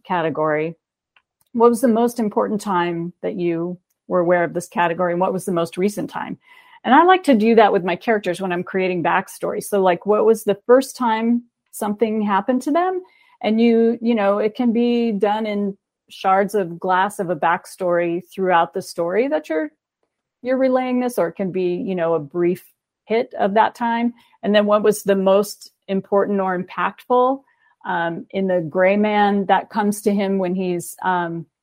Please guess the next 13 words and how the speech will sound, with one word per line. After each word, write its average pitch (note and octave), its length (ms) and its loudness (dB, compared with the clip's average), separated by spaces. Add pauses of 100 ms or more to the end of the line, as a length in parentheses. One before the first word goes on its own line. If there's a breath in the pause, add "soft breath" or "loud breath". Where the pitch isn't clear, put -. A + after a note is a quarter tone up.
(380)
you F#3 120 -2
know, E3 300 0 (280)
fighting, F#3 720 2 (680)
fighting, E3+ 460 -2
um, D#3+ 420 -2 (300)
what's G#3 180 -4
his E3+ 120 -4
name? D#3 140 -2
Captain F3 380 -4
America's D#3+ 400 -4
character, D#3 420 -4
the F3 100 0
villain. F#3 460 4